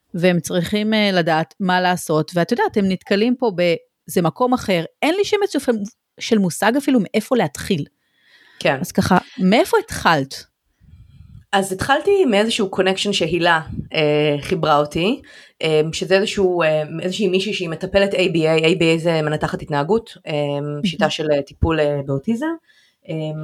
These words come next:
Speaker 2: שהיא הייתה בעצם ה-, ה-to go הראשון שלי ברמת ה-, להרים טלפון ולהגיד, או מייל,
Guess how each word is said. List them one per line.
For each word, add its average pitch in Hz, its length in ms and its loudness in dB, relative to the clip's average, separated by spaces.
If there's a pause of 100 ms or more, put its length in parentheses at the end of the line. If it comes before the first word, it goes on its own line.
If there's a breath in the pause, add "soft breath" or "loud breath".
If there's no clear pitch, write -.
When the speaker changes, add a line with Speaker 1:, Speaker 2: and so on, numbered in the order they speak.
(100)
Speaker 2:
שהיא 226 420 -4
הייתה 269 240 0
בעצם 233 320 -2
ה-, 151 760 0
ה-to 147 320 -6
go 170 120 -2
הראשון 180 480 0
שלי 175 220 -4
ברמת 156 420 0
ה-, 151 180 2 (300 loud breath)
להרים 190 280 2
טלפון 196 440 -2
ולהגיד, 190 380 0
או 156 80 -2
מייל, 180 340 -2